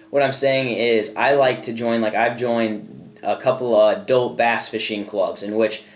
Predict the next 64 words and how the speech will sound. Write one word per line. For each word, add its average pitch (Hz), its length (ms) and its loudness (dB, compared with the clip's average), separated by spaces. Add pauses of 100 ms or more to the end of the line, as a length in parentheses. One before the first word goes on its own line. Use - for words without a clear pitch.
(120)
ninety 151 320 0
percent 143 200 -2
of 131 80 2
the 123 60 2
guys 117 300 2
know 117 140 0
more 110 260 2
than 104 160 -6
me 101 140 -4
about 98 260 -2
bass 98 300 -2
fishing. 98 340 -10
They're 104 140 0
all 110 480 2
been 113 160 -2
doing 110 200 0
it 101 100 -6
for 117 100 -4
years 113 300 0
and 107 100 -4
years 104 180 -6
and 98 80 -8
years. 95 240 -6
So 113 240 2 (200)
although 156 240 4
I 147 120 2
go 147 200 4
to 156 80 4
tournaments, 147 580 -2
you 127 60 -4
know, 117 160 -2
a 113 40 -10
couple 127 240 -2
tournaments 123 320 -4
a 117 40 -4
month, 123 240 -2
and 113 80 -2
I 117 80 0
usually 127 240 -2
get 127 100 0
my 104 120 0
butt 123 260 2
handed 127 280 -2
to 127 160 -4
me, 127 140 -2
never 123 220 0
even 120 160 -4
come 120 160 -4
close 120 240 -2
to 117 100 -2
winning 120 240 -4
on 113 140 0
the 113 40 0
majority 120 380 0
of 127 100 0
them, 127 260 -2 (500)
I 120 140 0
get 123 80 0
to 113 80 -4
come 147 260 -2
home 135 260 2
after 123 240 -2
the 127 60 -6
tournament 123 480 -4